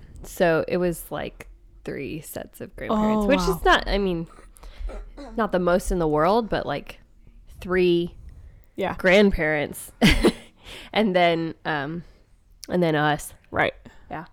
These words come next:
Speaker 2: It's a lot. So it's a lot of houses to visit.
Speaker 1: Right.
Speaker 2: <laughs>
Speaker 1: Yeah, and they all lived, like,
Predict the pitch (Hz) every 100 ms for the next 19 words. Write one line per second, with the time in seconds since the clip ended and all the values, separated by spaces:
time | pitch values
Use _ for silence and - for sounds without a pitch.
0 | - - - 80 - - - - - -
1 | - - - - - - - - 233 220
2 | 220 208 190 190 - 214 - 175 185 -
3 | - - 170 - - - - - 170 -
4 | - - 254 - - - - - 226 240
5 | 170 220 214 208 185 190 185 170 160 143